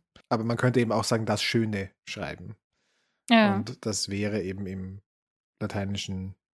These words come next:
Speaker 1: tendenziell eher nicht so, beziehungsweise
Speaker 2: Ja.
Speaker 1: da, da ist so, da, da schlägt die Waage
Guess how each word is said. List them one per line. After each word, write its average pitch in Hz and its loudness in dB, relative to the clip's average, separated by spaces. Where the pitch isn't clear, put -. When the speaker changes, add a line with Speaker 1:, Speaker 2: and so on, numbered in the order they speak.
Speaker 1:
tendenziell 127 6
eher 107 4
nicht 104 -2
so, - -6
beziehungsweise 104 0
Speaker 2:
Ja. 214 6
Speaker 1:
da, 214 4
da 139 4
ist 143 8
so, 156 8
da, 135 6
da 135 2
schlägt - 4
die 123 0
Waage 123 4